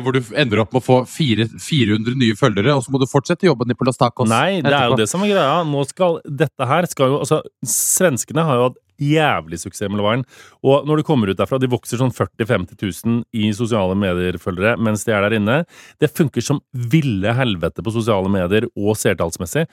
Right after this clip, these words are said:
Speaker 2: og det er jo målet på V G T V akkurat nå. Men hvis du skal da, som også har litt å si her, skal tenke sånn, hvem er det du har lyst til å ha med? Altså, folk skal jo søke nå.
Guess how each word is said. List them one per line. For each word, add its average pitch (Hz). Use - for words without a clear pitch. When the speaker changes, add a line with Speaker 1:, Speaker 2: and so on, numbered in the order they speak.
Speaker 2:
og 123
det 123
er 101
jo 107
målet 92
på 123
V 113
G 85
T 87
V 90
akkurat 101
nå. 143
Men 151
hvis 147
du 131
skal 127
da, 113
som 131
også 165
har 143
litt -
å 135
si 107
her, 131
skal 135
tenke 139
sånn, 139
hvem 135
er 127
det 113
du 131
har 127
lyst -
til 143
å 135
ha 135
med? -
Altså, -
folk 143
skal 151
jo -
søke 127
nå. 151